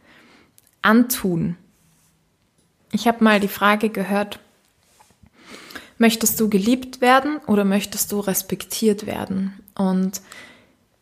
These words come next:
manchmal versuchen wir, Harmonie herzustellen, einfach um gemocht zu werden, aber verlieren dabei den Respekt von anderen und vielleicht sogar den Respekt vor uns selbst, lassen uns verbiegen,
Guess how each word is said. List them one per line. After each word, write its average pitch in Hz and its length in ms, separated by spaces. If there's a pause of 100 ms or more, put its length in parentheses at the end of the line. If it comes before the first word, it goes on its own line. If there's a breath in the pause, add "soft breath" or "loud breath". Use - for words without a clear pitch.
(340)
manchmal 269 560
versuchen 254 600
wir, 220 280
Harmonie 196 420
herzustellen, 208 1000
einfach 196 320
um 214 160
gemocht 185 420
zu - 320
werden, 190 460
aber 190 220
verlieren 202 460
dabei 190 300
den 185 180
Respekt - 580
von 208 180
anderen 196 720
und 196 180
vielleicht 196 340
sogar 190 220
den 190 120
Respekt 190 460
vor - 220
uns 185 300
selbst, 247 480
lassen 202 260
uns 196 180
verbiegen, 240 720